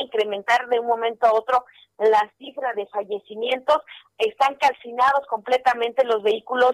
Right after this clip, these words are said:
incluso la, la pipa transportadora de gas L P, que a las ocho treinta de la mañana ocurrió este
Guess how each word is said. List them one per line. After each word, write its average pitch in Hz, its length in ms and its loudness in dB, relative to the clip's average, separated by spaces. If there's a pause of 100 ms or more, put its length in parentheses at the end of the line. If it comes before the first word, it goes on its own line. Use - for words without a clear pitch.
(380)
incluso 247 560 0
la, 247 180 4 (100)
la 196 200 2
pipa 247 340 -4
transportadora 208 760 0
de 202 180 -2
gas 226 240 0 (200)
L 226 360 -4
P, 233 60 0 (440)
que 233 120 2 (200)
a 214 120 4
las 202 200 0
ocho 269 320 -2
treinta 233 380 0
de 208 100 0
la 185 140 0
mañana 208 480 -2 (160)
ocurrió 220 760 2
este 220 540 -4